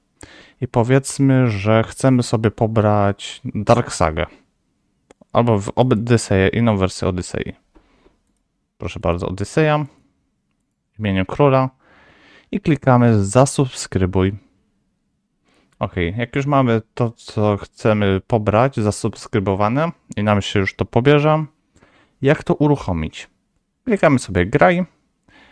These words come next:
Pojawia nam się okienko wyboru, czy chcemy odpalić Gothic dwa Classic, czy graj w mod launcher. Zaznaczamy sobie mod launcher.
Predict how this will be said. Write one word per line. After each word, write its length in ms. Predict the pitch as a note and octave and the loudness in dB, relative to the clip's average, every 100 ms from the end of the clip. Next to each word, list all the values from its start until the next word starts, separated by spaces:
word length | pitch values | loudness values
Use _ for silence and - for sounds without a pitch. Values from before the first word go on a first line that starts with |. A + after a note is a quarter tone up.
| _ _ | _ _
Pojawia 340 | - A#2 A2+ A2 | 2 4 4 2
nam 140 | G#2 | 0
się 160 | - - | -2 -4
okienko 480 | G#2 A#2 G#2+ - | -2 0 0 -2
wyboru, 600 | F#2+ A#2+ C3+ C#3 C3+ C#3 C3+ _ | 0 2 4 6 6 4 -2 _
czy 100 | - | -8
chcemy 300 | - - A2 | -4 -2 0
odpalić 400 | - - G#2+ G#2 | -2 0 -2 -2
Gothic 380 | G#2+ A2 A2 G2+ | -2 0 0 -2
dwa 120 | G2 G2+ | -2 -4
Classic, 440 | - C3 - C#3+ C#3 - _ _ _ - _ | 0 0 0 -6 -8 -18 _ _ _ -20 _
czy 180 | - G#2+ | -4 -2
graj 360 | G2+ A2+ B2 A2+ | 0 2 4 4
w 60 | |
mod 420 | G#2+ G2+ G#2+ G2+ G#2+ | 2 4 4 2 -2
launcher. 640 | A2 G#2 F2+ - - G#3 - - | 2 2 0 0 0 0 -6 -20
Zaznaczamy 560 | - - C3+ - G#2 F#2 | -8 -6 -4 -2 -2 -2
sobie 200 | F#2+ F2+ | -2 0
mod 220 | C3 D#3 | 0 2
launcher. 500 | F3 D3+ E3 D3+ | 0 2 2 2